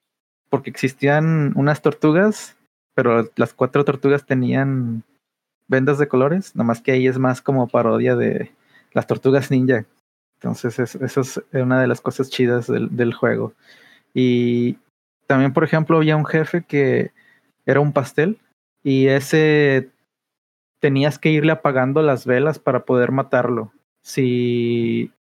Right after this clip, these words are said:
si no le apagabas las velas, creo que él recuperaba vida solito. Entonces tenías que ir apagándole las velas.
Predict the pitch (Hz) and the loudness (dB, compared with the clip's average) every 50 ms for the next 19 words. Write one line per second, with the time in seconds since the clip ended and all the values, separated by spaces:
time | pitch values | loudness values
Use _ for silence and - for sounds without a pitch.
0 | _ _ _ - - 156 151 147 143 151 165 185 185 - 175 170 180 196 196 170 | _ _ _ -4 0 0 2 2 2 2 2 0 0 0 0 0 2 2 2 0
1 | 143 147 156 170 208 233 226 - - 160 156 - 170 165 165 165 - 170 - 170 | 2 0 0 2 0 0 -2 -2 -4 -4 -2 -2 -2 -2 -2 -2 -4 -4 -6 -6
2 | - - 143 123 127 127 139 147 151 147 143 143 147 165 - - 160 139 123 123 | -4 -2 0 0 2 2 2 0 0 0 -2 -2 -2 -4 -2 -2 -2 -2 0 -2
3 | 135 - - 185 190 - _ _ _ _ _ _ _ _ _ - - 131 - 139 | -4 -2 -2 -4 -4 -4 _ _ _ _ _ _ _ _ _ -6 -6 -4 -2 -2
4 | 131 131 - 143 139 - - 147 131 123 123 120 - - - 135 123 127 127 127 | -2 0 0 -2 -4 -2 -2 -2 0 0 -2 -4 -4 -4 -4 -2 -2 0 -2 -2
5 | 123 - 127 117 117 123 123 127 127 127 120 117 107 113 113 113 110 110 104 - | -2 -2 -4 -2 -2 -2 -2 0 0 0 -2 -2 -4 -4 -6 -6 -6 -6 -8 -12
6 | - - | -14 -20